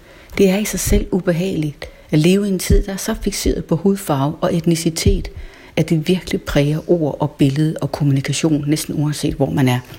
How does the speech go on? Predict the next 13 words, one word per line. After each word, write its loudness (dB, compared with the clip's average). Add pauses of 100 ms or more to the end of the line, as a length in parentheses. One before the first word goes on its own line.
(280)
Jeg 4
ved, 0
det 2
er 2
velment, -2 (320)
og 4
jeg 4
ved, -2
der -6
findes 0
masser 0
af -4
racisme -2